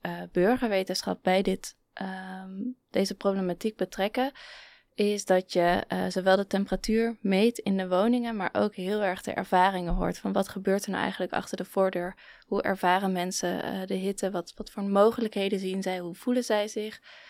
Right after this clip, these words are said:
Ehm, en waar lopen zij tegenaan? Want we kunnen wel opschrijven van dit en dit en dit zijn de maatregelen. Of wat ook de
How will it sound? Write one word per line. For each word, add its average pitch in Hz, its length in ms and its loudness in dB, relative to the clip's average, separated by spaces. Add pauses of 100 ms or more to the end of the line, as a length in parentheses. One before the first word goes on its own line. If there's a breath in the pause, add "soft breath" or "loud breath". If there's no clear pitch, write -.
(300 soft breath)
Ehm, 196 580 -4
en 202 180 0
waar 202 200 8
lopen 202 260 4
zij 185 160 2
tegenaan? 190 560 2
Want 185 180 -2
we 185 100 -4
kunnen 202 260 -2
wel 190 180 2
opschrijven 196 580 -2
van 190 340 -8 (340 soft breath)
dit 214 180 -2
en 202 80 0
dit 208 180 0
en 202 80 2
dit 208 160 2
zijn 190 160 0
de 196 60 0
maatregelen. 214 680 0
Of 214 140 -12
wat - 200 -4
ook - 140 -2
de 220 240 -2